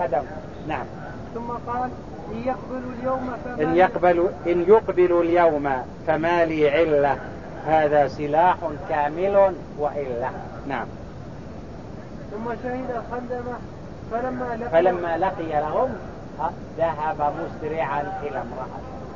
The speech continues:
Speaker 1: "وين الخدم اللي وعدتني به؟" قال: "لا، الوضع غير. إنك لو شهدت يوم الخندمة إذ فر صفوان، صفوان ابن أمية، وعكرمة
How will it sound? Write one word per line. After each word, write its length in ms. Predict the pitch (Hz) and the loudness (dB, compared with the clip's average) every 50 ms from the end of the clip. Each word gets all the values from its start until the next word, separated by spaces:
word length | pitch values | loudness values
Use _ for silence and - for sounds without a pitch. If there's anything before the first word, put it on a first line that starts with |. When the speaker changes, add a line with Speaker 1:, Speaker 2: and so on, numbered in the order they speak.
| - - - - - - - - - - - - | -12 -12 -12 -12 -12 -12 -12 -12 -12 -12 -8 -2
Speaker 1:
"وين 260 | 139 175 226 269 269 | 2 4 4 4 4
الخدم 440 | 262 233 220 - 240 247 233 226 220 | 2 0 0 0 0 0 0 0 -2
اللي 160 | 220 208 208 | -2 -2 -2
وعدتني 460 | 208 208 202 202 202 196 - 196 190 190 | -2 0 0 0 -2 -2 -2 -2 -2 -2
به؟" 920 | 175 175 170 - - - - - - - - - - - - - - - | -4 -4 -6 -6 -8 -10 -10 -10 -10 -10 -10 -12 -12 -12 -12 -10 -4 -2
قال: 160 | 135 131 139 147 | -2 -2 0 -2
"لا، 100 | 165 190 190 190 180 143 135 135 135 | -2 -2 -2 -4 -6 -6 -8 -8 -6
الوضع 320 | 143 156 151 135 131 135 | -6 -6 -4 -2 -2 -4
غير. 240 | 135 139 156 175 175 147 127 - - - - - - - - - - - - - 123 127 | -2 -2 -2 -2 -4 -4 -6 -10 -12 -12 -12 -14 -14 -14 -14 -14 -12 -12 -12 -12 -10 -10
إنك 220 | 127 135 151 156 - 165 165 160 | -8 -8 -8 -8 -8 -4 -2 0
لو 140 | 156 151 143 - | 0 0 -2 -2
شهدت 360 | 165 156 156 180 185 - - | -4 -4 -2 -4 -4 -4 -6
يوم 340 | 185 180 175 175 175 175 175 | -2 0 2 2 2 0 0
الخندمة 720 | 170 165 151 - 196 220 240 233 214 214 196 180 160 131 - - - - - - - - - - - | -2 -2 -2 -2 -4 -4 -2 -2 -2 -2 -2 -2 -4 -6 -6 -10 -14 -14 -14 -14 -14 -14 -14 -10 -6
إذ 80 | 147 143 139 - | -6 -6 -4 -2
فر 280 | 160 196 - 202 202 196 - 214 | -2 0 2 4 2 4 4 4
صفوان، 540 | 214 196 - - 226 262 277 277 277 262 240 214 160 135 - - - - - - | 2 4 4 6 6 8 8 6 4 2 2 -2 -4 -4 -8 -10 -12 -12 -4 -2
صفوان 520 | 160 160 - - 196 208 226 247 262 254 226 - - - | -2 -2 0 2 4 6 6 6 4 0 -4 -8 -10 -8
ابن 180 | 190 190 208 220 | -8 -6 -2 0
أمية، 480 | 240 262 277 294 302 294 277 214 156 123 - - - - - - - - - 143 | 2 2 2 4 6 6 6 4 2 -4 -6 -10 -12 -12 -12 -12 -12 -10 -2 2
وعكرمة 640 | 160 160 170 233 262 262 - 262 285 277 262 247 208 | 4 4 6 4 4 2 2 0 2 2 2 0 -2